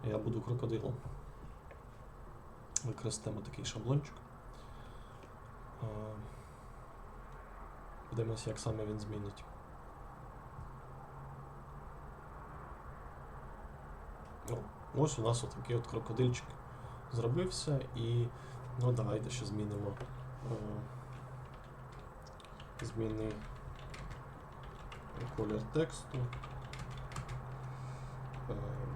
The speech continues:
давайте на, ну, на який?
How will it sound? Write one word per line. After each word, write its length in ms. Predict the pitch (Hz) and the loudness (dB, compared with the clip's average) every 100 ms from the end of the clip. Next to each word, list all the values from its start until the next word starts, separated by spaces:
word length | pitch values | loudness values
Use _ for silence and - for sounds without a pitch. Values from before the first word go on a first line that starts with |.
| - - - 113 - | -2 -2 -2 -2 0
давайте 540 | 104 107 113 120 120 104 | -2 2 6 6 6 -2
на, 360 | 101 104 107 - - - - - - - - - - - - - - - - - - | 0 0 0 -2 -4 -4 -4 -4 -4 -6 -6 -6 -4 -4 -4 -4 -4 -4 -4 -4 0
ну, 60 | |
на 180 | 151 104 | 2 2
який? 280 | 101 - | 0 -2